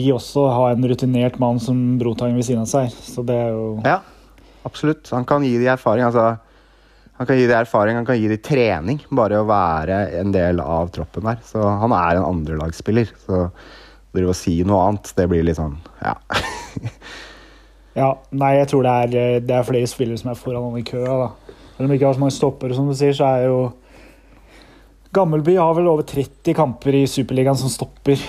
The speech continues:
Speaker 1: så han er jo liksom, han er jo foran i køa, og Kongsrud har jo vært testet mye, selv om med litt varierende hell, eh, for å si det
Speaker 2: Ja.
Speaker 1: snilt.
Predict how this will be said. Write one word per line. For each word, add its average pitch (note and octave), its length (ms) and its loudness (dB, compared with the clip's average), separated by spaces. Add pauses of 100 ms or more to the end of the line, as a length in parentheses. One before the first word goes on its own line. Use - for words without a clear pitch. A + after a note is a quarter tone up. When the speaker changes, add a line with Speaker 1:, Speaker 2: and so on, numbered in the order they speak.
(100)
Speaker 1:
så C3 220 0 (240)
han C3 160 2 (180)
er A#2 220 0
jo - 80 -2
liksom, A2+ 240 -4 (560)
han A#2+ 160 0 (420)
er A#2+ 160 2
jo B2 80 2
foran A#2+ 240 0
i A#2+ 80 0
køa, A#2 220 -2 (160)
og B2 100 -2
Kongsrud C3+ 400 0
har B2 220 4
jo B2 80 4
vært A#2+ 180 0
testet B2+ 380 -2
mye, A#2+ 180 0
selv B2 160 0
om A#2+ 80 0
med - 800 -8
litt C3 160 -2
varierende B2+ 560 2
hell, B2+ 160 2 (320)
eh, A#2 400 -4
for B2+ 160 -4
å B2 80 0
si B2 160 0
det B2 80 0
Speaker 2:
Ja. G2 140 2 (260)
Speaker 1:
snilt. - 540 -4